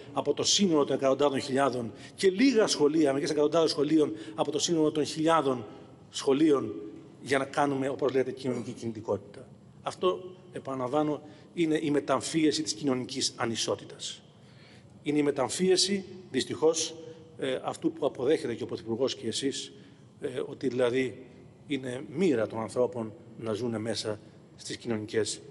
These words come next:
ανισότητες. Κυρίες και κύριοι συνάδελφοι,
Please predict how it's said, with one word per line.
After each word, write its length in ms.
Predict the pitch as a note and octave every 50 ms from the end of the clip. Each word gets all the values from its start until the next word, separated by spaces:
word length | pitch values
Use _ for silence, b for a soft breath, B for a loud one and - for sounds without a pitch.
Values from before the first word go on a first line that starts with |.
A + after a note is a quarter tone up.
| - - - -
ανισότητες. 720 | - A2+ G#2+ G#2 - - G#2+ F#2 - - - - - - - - - - - - - - - - - - B B B B B B B B B B B B -
Κυρίες 220 | - G3 E3 E3
και 60 | -
κύριοι 120 | E3+ F3 D3+
συνάδελφοι, 520 | - D#3+ D#3+ D#3+ D#3+ D#3 - - D3+ C#3+